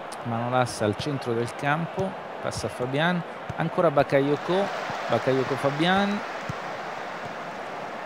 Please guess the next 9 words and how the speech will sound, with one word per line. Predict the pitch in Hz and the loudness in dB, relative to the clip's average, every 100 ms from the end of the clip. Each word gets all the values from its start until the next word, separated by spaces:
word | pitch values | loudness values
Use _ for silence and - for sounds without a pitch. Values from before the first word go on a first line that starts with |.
| - - - - - - - - - - - - - - - - - | -8 -10 -10 -8 -8 -8 -8 -6 -6 -4 -4 -4 -4 -4 -4 -4 -2
Ciciretti | - 120 151 151 - 139 135 - - - - - - - - - - - - - - - | -2 0 2 2 2 0 0 0 -6 -6 -6 -6 -6 -6 -6 -6 -6 -6 -6 -6 -6 -2
respinge, | 135 139 - - 190 202 190 208 202 - - | 0 0 -2 -2 0 2 2 2 0 -4 -8
Djordjevic | 131 117 123 - 120 117 | -4 0 0 0 0 -2
si | - 117 - | -4 -4 -2
muove, | 120 147 175 180 180 | -2 0 0 0 0
Ciciretti | - 110 113 113 - | -2 -4 -2 -2 -2
ancora | 117 - 117 | -2 0 0
sulla | - 117 | 2 2
destra, | 117 113 107 - 143 160 | 4 6 4 2 4 4